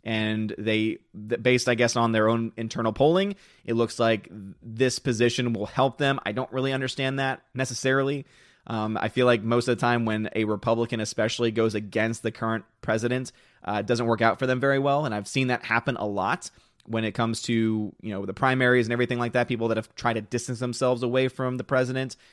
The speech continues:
have not done nearly as well as others that have embraced the president. And I feel like that's very consistent with many, uh,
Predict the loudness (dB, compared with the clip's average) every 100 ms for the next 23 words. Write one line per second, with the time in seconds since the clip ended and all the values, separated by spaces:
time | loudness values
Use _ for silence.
0 | _ -4 -2 -2 2 2 4 4 4 4
1 | 4 4 2 0 0 0 -2 -6 -6 -6
2 | -4 -4 -2 -2 -2 -8 -12 _ _ -4
3 | 0 2 4 2 4 2 2 -4 -4 -4
4 | -4 -6 -2 0 0 0 0 2 2 0
5 | -4 -4